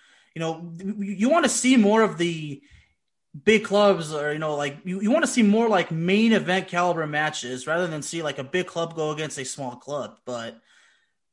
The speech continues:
and I said, I'm all for it if it's suggest-, if the proposal suggests it benefits the players, the fans, it benefits everybody. But that's clearly not the case. And when I discovered that the next day when I did my second e-, episode with a second discussion with, with another expert, I was like, "Yeah,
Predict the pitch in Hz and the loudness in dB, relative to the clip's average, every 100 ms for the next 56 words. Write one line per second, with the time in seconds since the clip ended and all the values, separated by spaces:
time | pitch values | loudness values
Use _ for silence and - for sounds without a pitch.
0 | _ 180 208 254 240 - 262 247 - - | _ 2 4 6 4 2 4 4 0 -2
1 | 254 339 311 247 233 - 247 208 - 175 | 0 0 2 2 2 0 2 4 2 0
2 | 233 226 - - - _ _ _ - - | -2 -4 -10 -12 -16 _ _ _ -12 -8
3 | 196 175 262 262 - 196 196 196 190 247 | -4 2 2 2 -4 -4 -2 -2 0 -2
4 | 277 247 - 170 196 208 220 - 160 185 | 0 -2 -2 -2 2 0 0 -6 -4 0
5 | 214 226 220 190 185 - - - - 214 | 0 0 -2 -4 -4 -12 -12 -12 -2 2
6 | 226 233 226 226 156 - 208 214 175 190 | 4 4 2 -2 -10 -4 -2 0 -2 0
7 | 202 196 - 185 185 175 131 98 98 _ | 0 -2 -6 0 2 2 -4 -8 -14 _
8 | _ _ _ _ 156 190 196 - 214 175 | _ _ _ _ 0 0 0 0 2 2
9 | 139 - - 202 254 147 107 - - _ | -4 -10 -8 2 4 2 -4 -10 -12 _
10 | - 156 170 180 170 - 220 247 165 147 | -10 -4 0 0 0 -2 2 2 2 0
11 | 135 - _ 147 151 151 - - 202 196 | -2 -12 _ -10 -4 -4 -4 0 2 2
12 | 151 160 147 127 180 175 143 156 165 - | 0 -2 -4 -4 -6 -6 -4 -4 -4 -6
13 | - 147 139 139 139 - 180 147 131 - | -6 -6 -6 -8 -10 -6 -6 -6 -10 -4
14 | 175 175 147 139 147 139 127 147 160 - | -4 -4 -8 -8 -8 -6 -2 -2 -2 -4
15 | 135 139 135 131 170 214 | -6 -6 -6 -6 -4 -4